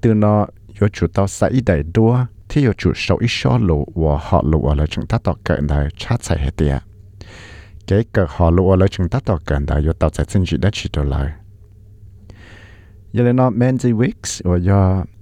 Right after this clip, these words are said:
S B S Radio tụ cho chữ cho language content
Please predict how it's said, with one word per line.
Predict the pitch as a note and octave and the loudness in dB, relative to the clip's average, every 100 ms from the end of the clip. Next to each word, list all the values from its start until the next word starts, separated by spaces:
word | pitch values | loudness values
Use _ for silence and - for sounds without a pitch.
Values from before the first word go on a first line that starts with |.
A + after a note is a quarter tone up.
| C3+ | -4
S | D3+ - | -2 0
B | |
S | B2 - | -2 0
Radio | F2+ D#2+ D#2+ D2+ - - - - | 0 2 2 2 -2 -12 -20 -12
tụ | - D#2 - | -8 -6 -6
cho | - A2 G2 F#2 - - | 0 2 2 0 -6 -14
chữ | - - B2+ G2 | -6 0 2 2
cho | D#2+ D#2 D#2+ - - - - - | 2 2 0 -4 -16 -20 -20 -2
language | G2 A2+ F#2+ - - | 0 2 0 -2 -4
content | D#2+ E2+ - D#2 | -2 -2 0 -2